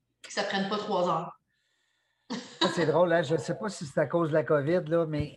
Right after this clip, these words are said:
Speaker 2: on dirait que depuis que je sais qu'eux sont toujours en fonction, ils ont continué de travailler,
Speaker 1: Mm.
Speaker 2: ça, je, ça m'impressionne beaucoup. Les infirmiers, j'ai été moi-même malade, j'ai été hospitalisé pendant dix-sept jours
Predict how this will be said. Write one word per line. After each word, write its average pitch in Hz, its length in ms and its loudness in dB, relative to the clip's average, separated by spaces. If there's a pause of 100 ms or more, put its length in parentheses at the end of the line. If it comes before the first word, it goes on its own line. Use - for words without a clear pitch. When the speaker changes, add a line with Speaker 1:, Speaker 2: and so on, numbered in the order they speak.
Speaker 2:
on 151 120 -6
dirait 156 360 2
que 131 60 -6
depuis 165 560 -2
que 147 160 -2
je 135 180 -4
sais 170 340 -6
qu'eux 165 400 -2
sont 135 220 -6
toujours 160 500 2
en 156 120 -4
fonction, 156 540 0
ils 147 80 -4
ont 127 140 -2
continué 170 520 -2
de - 60 -14
travailler, 143 640 -2 (380)
Speaker 1:
Mm. 214 120 -6 (260)
Speaker 2:
ça, 131 380 -2
je, 117 160 -10 (100)
ça - 200 -10
m'impressionne 135 680 0
beaucoup. 151 340 -2
Les 131 240 -4
infirmiers, 143 480 -2
j'ai 135 140 -2
été 135 160 -4
moi-même 135 400 0
malade, 135 360 -2
j'ai 135 100 -4
été 127 120 -8
hospitalisé 127 500 -6
pendant 127 240 -6
dix-sept 120 380 -12
jours 151 240 -4